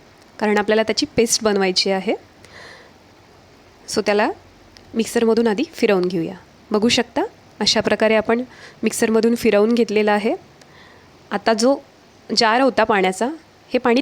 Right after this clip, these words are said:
थंड, अगदी थंड पाणी आहे, याच्यामध्ये आपल्याला हे पूर्ण पाणी ओतून घ्यायचं आहे. जो पेस्ट होती मिक्सरमधून काढलेली, त्याच्यामध्ये काही शिल्लक राहिलं असेल खाली, तर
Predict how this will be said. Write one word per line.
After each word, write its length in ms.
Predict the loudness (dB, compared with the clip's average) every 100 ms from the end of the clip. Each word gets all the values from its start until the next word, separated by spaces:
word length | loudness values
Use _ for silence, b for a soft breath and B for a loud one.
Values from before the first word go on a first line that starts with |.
| 0
थंड, 320 | 0 2 2
अगदी 280 | 2 0 0 2
थंड 240 | 2 2
पाणी 300 | 2 2 4
आहे, 200 | 2 -2 -6 B B B B B B B -20 -12 -4
याच्यामध्ये 360 | -2 2 2 2
आपल्याला 280 | 2 0
हे 120 | 2 -2 -6 _ _ _ -4
पूर्ण 300 | 2 4 4
पाणी 260 | 2 0 0
ओतून 400 | 0 0 2 2
घ्यायचं 360 | 2 2 0 -2
आहे. 280 | -2 -4 -8 -10 -20 -20 -20 _ _ -20 -20 -20 -20 -16 -4
जो 80 | -2
पेस्ट 400 | 0 0 0 0
होती 200 | 0 -2 -8 -8
मिक्सरमधून 560 | -10 -4 0 2 2 0
काढलेली, 460 | 0 0 -2 -2 -6 -10 -20 _ -4
त्याच्यामध्ये 460 | -2 0 0 0 -2 B B B _
काही 380 | -4 0 0 -2 -6 -20 -20 -20 _ -20 -20 -14
शिल्लक 400 | -4 0 2 2
राहिलं 260 | 2 2 2
असेल 300 | 0 0 -2 -4 -10 -8
खाली, 300 | -4 -2 -2 -6 -14 -20 -20 -20 -20 -20 -20 -14
तर 40 | -6